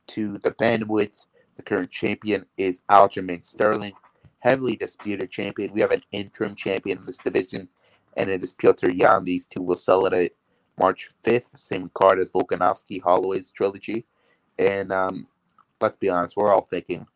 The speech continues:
Petr Yan smashes Aljamain Sterling in that rematch and, uh, gets his belt back. And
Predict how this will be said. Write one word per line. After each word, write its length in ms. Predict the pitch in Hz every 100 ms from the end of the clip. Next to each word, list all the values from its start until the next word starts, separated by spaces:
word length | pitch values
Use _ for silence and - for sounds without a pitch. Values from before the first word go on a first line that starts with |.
| -
Petr 300 | - - 87
Yan 180 | 92 87
smashes 760 | - 87 87 92 - 82 - _ _ _ -
Aljamain 400 | 95 90 87 82
Sterling 460 | - 87 85 82 - -
in 200 | - 104
that 180 | 87
rematch 500 | - - - - - - _ _ _ -
and, 260 | 95 90
uh, 240 | 90 90 85
gets 220 | - - -
his 120 | 87
belt 280 | 104 101 -
back. 340 | 85 80 - _ _ _ _ _ _ _ -
And 360 | 90 85 80